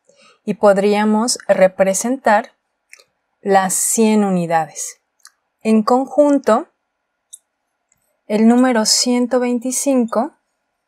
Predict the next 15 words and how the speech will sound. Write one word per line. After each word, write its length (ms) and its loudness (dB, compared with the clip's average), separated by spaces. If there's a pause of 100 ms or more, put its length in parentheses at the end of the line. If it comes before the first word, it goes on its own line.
(1160)
entonces 680 -2
está 320 -2
compuesto, 680 0
siguiendo 1000 -2
este 340 -4
agrupamiento, 880 -2 (1700)
por 240 2 (680)
las 240 0
cien 300 0
unidades 760 0
que 120 -2
representa 880 -4
una 320 -4
centena, 800 -2 (1300)
más 600 2